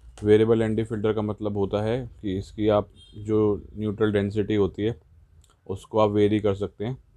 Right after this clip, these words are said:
फिल्टर को रोटेट करके। जैसे कि इसमें दिख रहा होगा आपको, इस पर एक पिन लगी हुई है। आप पिन से इसको आप पकड़ के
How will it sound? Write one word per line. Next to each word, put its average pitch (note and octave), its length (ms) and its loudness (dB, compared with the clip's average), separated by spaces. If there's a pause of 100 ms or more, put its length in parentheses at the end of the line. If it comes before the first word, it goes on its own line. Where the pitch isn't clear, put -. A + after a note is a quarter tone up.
(160)
फिल्टर G2+ 260 -4
को G#2 100 2
रोटेट G2 360 2
करके। F#2 320 -6
जैसे G2 300 -6
कि F#2+ 80 -4
इसमें G2+ 260 -8
दिख G2 180 -4
रहा G2+ 80 2
होगा F#2+ 180 0
आपको, G#2 300 -6 (380)
इस - 100 -20
पर G#2 100 -4
एक G2 140 -6
पिन G#2 140 -2
लगी G2 240 0
हुई F#2+ 180 0
है। A2+ 140 -2 (540)
आप - 160 -12
पिन G#2 180 -4
से G#2 300 2 (760)
इसको G#2+ 340 -2
आप G#2 140 -2
पकड़ G2+ 280 -4
के A2+ 340 -6